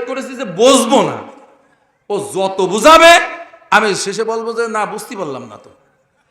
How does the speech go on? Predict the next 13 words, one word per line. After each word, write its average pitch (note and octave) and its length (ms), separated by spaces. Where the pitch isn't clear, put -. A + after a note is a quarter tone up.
আবার C4 480
বোঝানো C#4 340
শুরু C#4 240
করবে, D4 400
চুপচাপ B3+ 360
শুনে A#3 300
শেষে G#3 220
বলবো, A#3+ 220
"না, G#3 160
তাও A3 300
বুঝতে G3 300
পারলাম B2+ 400
না।" A2 140